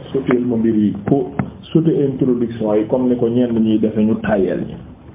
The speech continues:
Ah, bul tàyyel. Tey nag mu ubbi beneen, beneen pàcc. Mu ne, "Faslun", ab doma ngi.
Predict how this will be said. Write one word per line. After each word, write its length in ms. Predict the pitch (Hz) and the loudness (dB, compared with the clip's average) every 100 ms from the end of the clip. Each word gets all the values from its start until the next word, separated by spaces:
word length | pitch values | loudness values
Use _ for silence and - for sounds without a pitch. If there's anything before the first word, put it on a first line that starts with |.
| - - 76 | -20 -12 -2
Ah, 320 | 101 139 147 | 0 2 2
bul 240 | 120 113 | 0 -2
tàyyel. 380 | 113 92 80 76 - - - - - - | 0 0 0 -2 -8 -16 -16 -18 -6 0
Tey 160 | 170 | 2
nag 160 | 196 190 | 2 0
mu 80 | 185 190 | 2 4
ubbi 160 | 160 | 4
beneen, 320 | 160 156 160 139 127 | 4 4 2 -2 0
beneen 260 | 147 143 | 2 0
pàcc. 400 | 139 110 - - | 0 -2 -2 -6
Mu 80 | 110 | 0
ne, 120 | 156 170 233 | 2 2 0
"Faslun", 480 | 220 - 202 170 - - - - - - - - - - - - - - - - | -2 0 2 2 -2 -6 -12 -14 -16 -16 -18 -20 -20 -20 -20 -20 -20 -20 -16 -4
ab 220 | 180 165 160 | -2 2 2
doma 220 | - 143 | 2 0
ngi. 260 | 107 82 | -2 -6